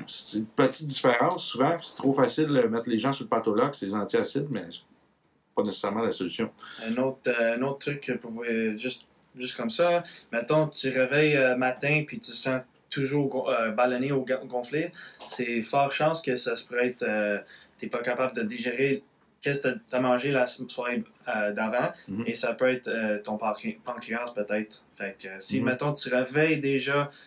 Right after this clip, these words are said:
Speaker 2: euh, ballonné ou gonflé, c'est probablement ton
Speaker 1: Shit, hein?
Speaker 2: asthmatique de pan-,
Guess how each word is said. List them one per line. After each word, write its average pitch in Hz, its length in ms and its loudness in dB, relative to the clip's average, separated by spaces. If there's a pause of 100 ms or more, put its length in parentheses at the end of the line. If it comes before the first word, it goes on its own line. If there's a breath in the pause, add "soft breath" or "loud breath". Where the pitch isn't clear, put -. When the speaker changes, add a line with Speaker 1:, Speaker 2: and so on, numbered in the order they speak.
(240 loud breath)
Speaker 2:
euh, 113 540 2
ballonné 123 680 0
ou 117 140 -6
gonflé, 123 500 -2
c'est - 220 -10 (640)
probablement 113 400 -2
ton 104 320 -6 (880)
Speaker 1:
Shit, - 140 -2
hein? - 20 4
Speaker 2:
asthmatique 123 420 0
de 113 80 -4
pan-, 110 280 -8